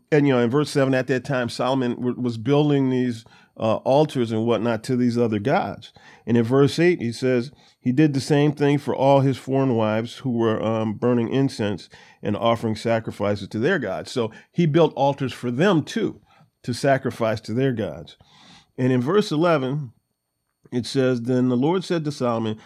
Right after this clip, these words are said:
'Since you have done this and did not keep my covenant and my statutes, which I commanded you, I will tear the kingdom away from you and give it to your servant.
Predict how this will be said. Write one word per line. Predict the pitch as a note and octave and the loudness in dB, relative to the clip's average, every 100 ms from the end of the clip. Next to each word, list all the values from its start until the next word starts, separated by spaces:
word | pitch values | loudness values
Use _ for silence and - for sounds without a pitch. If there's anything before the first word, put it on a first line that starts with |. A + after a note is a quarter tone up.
| - - | -20 -6
'Since | F3 G#3+ A3 | 0 0 2
you | F3 | 2
have | E3+ C3 | 2 2
done | C#3 B2+ | 2 2
this | G#2 G#2+ - | 0 -4 -8
and | A#2+ A2 | -6 -2
did | A2 | 0
not | A#2 D#3 F3 | 0 0 -2
keep | F3 D3+ | -4 -2
my | C#3 | -2
covenant | C3 C3 B2 A#2+ A#2+ | -4 -4 -2 -2 -2
and | A#2 | -2
my | A2+ | -2
statutes, | A2 - A2 G#2+ - A2 | -4 -4 -4 -4 -8 -10
which | A2 G#2+ | -10 -6
I | A2 | -6
commanded | G#2 G#2 A2+ A2+ G2+ | -4 -4 -2 -2 -4
you, | F#2+ G2 - - - | -6 -8 -10 -20 -8
I | A2 | -4
will | A2+ A2 G#2+ | -2 -2 -4
tear | - E3+ G3 G#3+ | -4 0 2 2
the | E3 | -2
kingdom | D3 D#3+ E3 D3+ B2+ | -2 0 2 2 2
away | B2 B2+ | 0 0
from | A#2+ A2+ | -2 -2
you | A#2 A2 | -2 -2
and | G#2 G#2 | -4 -2
give | A#2+ B2 | -2 -2
it | A2+ | -4
to | - | -4
your | A#2 G2+ | -4 -4
servant. | - A#2 G#2+ F2+ | -4 -4 -4 -4